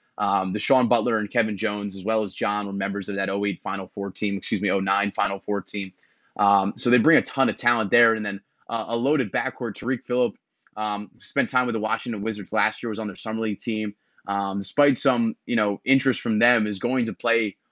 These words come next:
on this Best Virginia team, which, A, I think tells you, um, you know, how committed these guys are to that team, but just the, also shows the level of talent that they had. And this is a team that, you know, again, as well, as well organized as any, uh,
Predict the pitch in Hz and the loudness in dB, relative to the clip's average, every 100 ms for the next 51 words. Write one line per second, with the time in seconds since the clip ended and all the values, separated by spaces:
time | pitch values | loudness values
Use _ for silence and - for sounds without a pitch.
0 | - 123 131 107 123 - 107 107 113 95 | -6 0 0 2 2 2 -4 -2 -2 -2
1 | 110 101 92 117 135 123 120 110 123 110 | -4 -4 -6 2 4 4 0 -2 -2 -2
2 | 104 98 90 _ _ _ 101 98 95 87 | -4 -6 -6 _ _ _ -10 -8 -8 -10
3 | - 117 113 123 120 113 123 110 110 98 | -2 -2 4 2 4 2 2 2 -4 -2
4 | 113 107 110 98 95 - 123 120 101 104 | -2 -2 -2 -4 -8 -4 -4 -2 -4 -4
5 | 120 123 107 92 117 127 - 110 123 107 | -4 -4 -4 -4 0 0 0 -4 0 0
6 | 98 _ _ - 113 139 131 104 - 131 | -4 _ _ -6 2 2 2 -4 -2 -2
7 | 131 98 110 104 104 98 92 - _ 143 | -2 -2 -2 0 0 0 -6 -16 _ -4
8 | 170 175 117 151 165 123 110 95 _ _ | -2 0 -2 -2 0 0 -2 -4 _ _
9 | - 127 117 - 131 135 160 107 104 139 | -6 -4 -4 -4 2 4 4 0 0 0
10 | 123 113 151 151 139 139 127 117 101 110 | 0 0 0 2 0 -2 -4 -6 -6 -4
11 | 131 110 87 _ _ 104 104 | -4 -4 -8 _ _ -8 -8